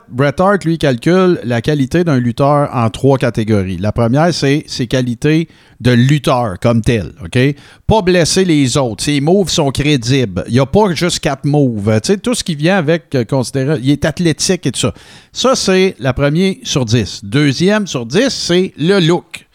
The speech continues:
Le gars, tu le vois d'un aéroport, il a-tu l'air d'être capable de péter la gueule à tout le monde ? Ou, euh,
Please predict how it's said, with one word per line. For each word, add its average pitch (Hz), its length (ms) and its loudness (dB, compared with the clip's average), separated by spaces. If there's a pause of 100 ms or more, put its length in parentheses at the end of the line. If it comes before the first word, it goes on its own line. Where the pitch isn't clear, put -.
(340)
Le 135 160 2
gars, 214 420 2
tu 165 140 -4
le 123 60 -4
vois 170 180 2
d'un 147 200 0
aéroport, 185 640 2
il 156 80 2
a-tu 127 240 0
l'air 190 200 2
d'être 139 160 0
capable 160 360 0
de 127 60 2
péter 160 300 0
la 147 160 2
gueule 143 200 2
à 117 60 2
tout 113 140 0
le 101 80 0
monde ? 107 300 -2 (560)
Ou, 240 340 6 (260)
euh, 131 220 4